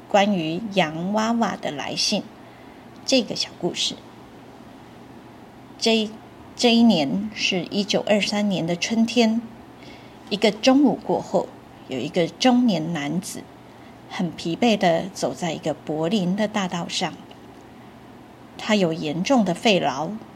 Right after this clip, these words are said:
也就是俗称的肺结核，当年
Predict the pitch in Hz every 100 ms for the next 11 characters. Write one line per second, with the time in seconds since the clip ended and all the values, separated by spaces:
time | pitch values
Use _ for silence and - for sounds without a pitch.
0 | - - - 156 - 156 175 156 - -
1 | 156 170 - 214 214 180 233 180 - -
2 | 175 - 185 196 - - - - - -
3 | - - - - - 233 240 175 165 185